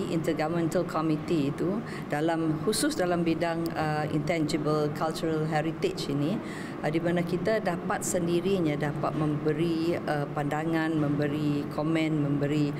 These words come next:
me-, mengambil bahagian dalam keputusan-keputusan yang akan di, uh, diputuskan melalui, uh, unesco ini.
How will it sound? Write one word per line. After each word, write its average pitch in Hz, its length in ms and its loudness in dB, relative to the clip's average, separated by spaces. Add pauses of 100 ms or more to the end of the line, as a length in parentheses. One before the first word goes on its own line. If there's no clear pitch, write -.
(140)
me-, 175 320 2
mengambil 170 480 2
bahagian 160 480 0 (400)
dalam 156 240 2
keputusan-keputusan 190 1300 0
yang 160 240 2
akan 165 400 0
di, 180 240 2 (480)
uh, 156 480 0
diputuskan 156 1120 0
melalui, 147 880 0
uh, 139 240 0
unesco 151 640 0
ini. 127 160 -6